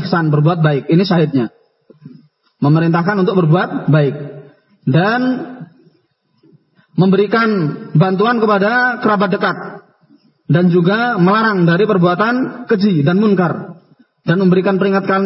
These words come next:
memberikan peringatan kalian agar kalian ingat kepada Allah Subhanahu wa taala. Jadi perintah ihsan di sini,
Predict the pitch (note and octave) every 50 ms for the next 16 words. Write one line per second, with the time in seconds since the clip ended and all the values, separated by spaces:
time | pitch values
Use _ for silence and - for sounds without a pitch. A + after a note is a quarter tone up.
0 | G3 E3+ C3+ - - - - - - - - - G3 G3+ G3 F3+ F#3 F#3 F#3 G3+
1 | G3 F#3+ F#3+ F3 E3 E3 G3 G3 G3 G3 F#3+ G#3 G3 G3 F#3+ F#3 F3+ - C4+ G3
2 | G3 G#3 G3+ A3 A#3+ A3 - - - - - _ _ _ _ - F3+ F3+ E3 G3
3 | G3 G3+ G3 F#3 F#3 F#3+ G3+ G#3 A3 A#3 A#3 A3+ - - - - _ - - G#3
4 | G3+ G3 F#3 G3 F3+ E3+ E3 E3+ E3 E3+ F3 G3 G#3 G3+ F#3+ F3 E3+ F3 E3 D#3+
5 | D#3+ E3 D3 C#3+ C3+ - C3+ C3+ B2+ A2+ G2 - - - _ _ _ _ _ _
6 | _ _ _ _ _ _ _ - - D3 F3 A3+ B3+ - A#3 A3+ A3 G#3+ G#3+ A3
7 | A#3+ A3+ G3 - A#3+ A3 G#3+ G3+ G#3+ - B3 A3+ G#3+ A#3